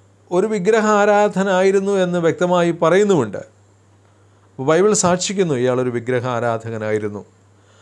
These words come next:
അപ്പോൾ ഹാരാനും ആ ഊറിലുമുള്ളവരെല്ലാം ഈ മൂൺ വർഷിപ്പുമായിട്ട്, ചന്ദ്ര ആരാധനയുമായിട്ട്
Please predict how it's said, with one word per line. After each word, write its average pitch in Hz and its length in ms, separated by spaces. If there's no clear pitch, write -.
അപ്പോൾ 139 320
ഹാരാനും 170 640
ആ 151 60
ഊറിലുമുള്ളവരെല്ലാം 165 1080
ഈ 147 100
മൂൺ 185 360
വർഷിപ്പുമായിട്ട്, 127 920
ചന്ദ്ര 165 320
ആരാധനയുമായിട്ട് 175 1080